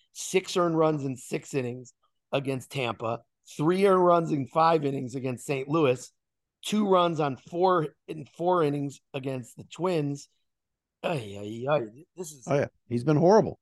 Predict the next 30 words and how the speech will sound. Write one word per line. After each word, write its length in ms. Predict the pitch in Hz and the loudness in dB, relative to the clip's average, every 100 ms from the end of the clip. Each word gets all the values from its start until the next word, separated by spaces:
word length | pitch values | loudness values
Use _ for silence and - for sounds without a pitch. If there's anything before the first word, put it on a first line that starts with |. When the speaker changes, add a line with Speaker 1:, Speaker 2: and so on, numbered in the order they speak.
| _ | _
Speaker 2:
I 40 | |
mean, 300 | 104 101 95 - | -2 -2 -4 -8
seven 380 | - 135 156 165 | 0 2 2 0
sixteen 500 | 165 131 - 131 135 | -2 -4 -4 0 2
E 120 | 117 | 2
R 180 | 101 101 | 2 0
A 100 | 110 | 0
or 60 | |
whatever 240 | 95 82 82 | -2 -4 -6
it 60 | |
is. 200 | 87 107 - | -4 -6 -8
He 220 | - 117 | -4 -2
just 480 | 107 92 143 202 - | -2 2 4 4 2
rehabs-, 680 | 139 156 139 143 123 - - | 2 4 6 4 2 -4 -10
he 120 | 113 | -2
just 240 | 143 185 | 0 2
had 100 | 196 | 2
a 60 | 165 | 2
rehab 340 | 135 139 131 | 4 4 2
start 320 | - 135 127 127 | 0 2 2 2
the 80 | |
other 160 | 113 98 | 0 0
day 400 | 95 92 85 80 _ _ _ _ _ _ | 0 0 -2 -4 _ _ _ _ _ _
for, 440 | 110 101 101 92 87 | -2 2 2 2 -2
what 180 | 95 80 | -2 -4
is 100 | 78 | -4
it, 80 | |
Albuquerque, 640 | 90 104 110 - 127 113 123 | 0 0 0 2 2 2 2
I 40 | |
believe. 420 | 120 120 123 120 | 4 4 4 2